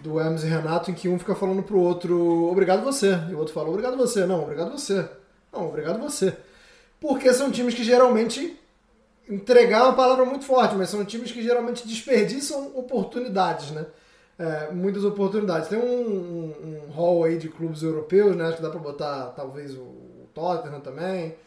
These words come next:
É, e Roma e Fa-, e, e Leverkusen, per-, perdão, me lembra muito essa esquete. Um vai ficar entregando, o outro fala assim, "Não, obrigado você, pode ficar com o resultado." E o outro vai entregar e vamos ver quem,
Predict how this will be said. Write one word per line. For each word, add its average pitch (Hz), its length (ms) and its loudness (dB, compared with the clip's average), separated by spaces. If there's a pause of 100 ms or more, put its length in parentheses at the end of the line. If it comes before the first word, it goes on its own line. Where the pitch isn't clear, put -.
(460)
É, 139 520 -12 (140)
e 196 60 -4
Roma 170 340 -2
e - 40 -4
Fa-, 170 380 -4
e, 160 540 -4
e 156 80 -8
Leverkusen, 160 540 -6
per-, 156 240 -6
perdão, 156 460 -10 (420)
me 160 120 -6
lembra 170 260 0
muito 170 480 -2 (320)
essa 156 240 -8
esquete. 160 520 -4
Um 196 160 0
vai 202 100 2
ficar 170 340 -2
entregando, 160 440 -4
o 165 40 -6
outro 180 140 -6
fala 202 120 -4
assim, 208 120 -8
"Não, 185 140 -6
obrigado 156 320 -4
você, 214 280 -6
pode 143 180 -10
ficar 175 140 -14
com 180 100 -10
o - 20 -4
resultado." 151 380 -6
E 151 40 -12
o 151 40 -8
outro 156 200 -8
vai 160 120 -4
entregar 160 520 -4
e 160 200 -2
vamos 165 200 -4
ver 165 100 -2
quem, 180 440 -6